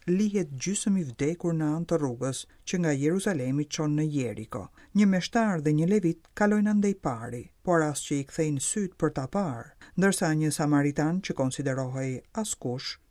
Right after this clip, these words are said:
u kujdes për të. Thot Ungjilli sipas Lukës.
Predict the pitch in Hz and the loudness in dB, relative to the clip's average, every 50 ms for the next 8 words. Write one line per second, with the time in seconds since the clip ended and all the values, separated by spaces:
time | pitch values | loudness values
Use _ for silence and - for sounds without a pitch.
0 | _ _ _ _ - 226 226 - 165 151 143 151 175 - - - - 180 175 - | _ _ _ _ -2 0 2 2 0 2 2 0 0 0 -4 -8 -8 -8 -8 -8
1 | 127 101 - - - _ _ _ _ - - - 214 214 214 - 214 196 170 147 | -10 -10 -10 -14 -20 _ _ _ _ -8 0 2 2 2 4 4 4 4 4 4
2 | 151 160 160 165 - - 165 165 165 165 - - 139 120 117 - - - 120 - | 2 0 0 -2 -4 -6 -4 -4 -4 -4 -2 -2 -4 -4 -4 -8 -10 -10 -8 -8